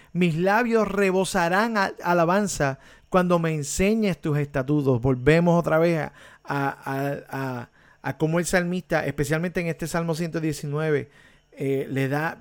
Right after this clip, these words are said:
le da importancia tanto a la palabra como al alabar y cómo van juntas.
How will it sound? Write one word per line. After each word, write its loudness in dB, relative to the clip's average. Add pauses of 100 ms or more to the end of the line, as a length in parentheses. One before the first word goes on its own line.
le 2
da 2
importancia -2
tanto -4
a 2
la -4
palabra 0
como -2
al -6
alabar 0
y -2
cómo 0
van 0
juntas. -6